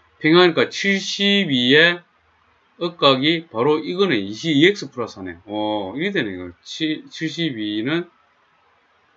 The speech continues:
이엑스 플러스 사. 이엑스는 사가 넘어가면은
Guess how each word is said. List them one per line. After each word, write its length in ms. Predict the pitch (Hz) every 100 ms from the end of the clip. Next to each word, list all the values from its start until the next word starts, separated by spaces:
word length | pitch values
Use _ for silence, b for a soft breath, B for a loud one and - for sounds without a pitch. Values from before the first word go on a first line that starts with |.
| _ _
이엑스 360 | 120 143 143 -
플러스 260 | 104 95
사. 180 | 95 85 _ _ _ _ _ _ _ _ _ _ -
이엑스는 380 | 120 147 139 120
사가 320 | - 113 123
넘어가면은 680 | 131 135 113 104 107 139